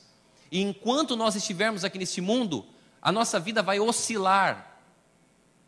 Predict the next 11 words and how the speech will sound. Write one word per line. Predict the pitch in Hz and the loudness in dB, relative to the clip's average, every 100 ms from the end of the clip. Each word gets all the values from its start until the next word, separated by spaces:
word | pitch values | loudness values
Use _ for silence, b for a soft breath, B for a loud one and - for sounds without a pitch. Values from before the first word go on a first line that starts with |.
| _ _ | _ _
Enquanto | 156 180 - 262 285 214 | -6 -4 4 4 4 0
nós | 214 | -4
estivermos | - 190 226 202 | -2 -2 -2 -2
aqui | 202 | -8
neste | 208 - 196 | -8 -6 -4
mundo, | 208 226 | -4 -4
nós | 180 196 151 | -2 -2 -2
vamos | 143 208 247 240 190 | 0 2 2 0 -6
em | 202 | -4
algum | 196 214 277 | -4 -4 -4
momento | 254 202 226 214 - | -4 -2 -4 -4 -10